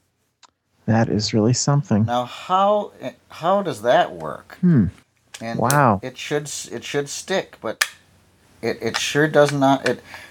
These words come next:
Speaker 2: there might be a weak, a weak little pull, but nothing like it should be.
Speaker 1: Hmm.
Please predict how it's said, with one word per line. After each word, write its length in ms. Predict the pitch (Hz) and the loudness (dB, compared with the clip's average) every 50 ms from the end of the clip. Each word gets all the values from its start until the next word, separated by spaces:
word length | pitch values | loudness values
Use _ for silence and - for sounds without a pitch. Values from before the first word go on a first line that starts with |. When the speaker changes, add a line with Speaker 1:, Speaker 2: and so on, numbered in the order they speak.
| - - - | -20 -20 -10
Speaker 2:
there 180 | - 120 131 131 | -2 2 2 4
might 220 | 135 143 139 - | 4 2 0 0
be 120 | 127 131 127 | 2 2 2
a 60 | 120 | 2
weak, 280 | 113 123 139 151 156 - - - _ _ - - | 4 2 2 0 0 -4 -10 -20 _ _ -6 -2
a 80 | 117 | -2
weak 340 | 113 98 104 135 147 147 - | 0 0 2 0 0 0 0
little 280 | 131 123 131 143 165 160 | 0 2 4 4 2 2
pull, 480 | - - 160 151 156 170 185 208 180 165 - - - - | 0 0 2 4 4 4 4 2 0 -4 -10 -16 -16 -6
but 240 | 101 98 107 - - | 0 2 2 2 2
nothing 440 | 107 110 117 135 151 - - 113 104 | 0 2 2 2 2 2 2 2 2
like 200 | 98 95 95 - | 2 2 2 0
it 80 | 90 - | -4 -8
should 280 | - - 131 131 120 98 | -2 0 0 0 0 0
be. 240 | 69 - - - - - - - - - - - - _ _ _ _ _ - - - | -4 -6 -8 -10 -12 -16 -20 -20 -20 -20 -20 -20 -20 _ _ _ _ _ -20 -6 -2
Speaker 1:
Hmm. 200 | - 269 285 240 | 0 4 6 6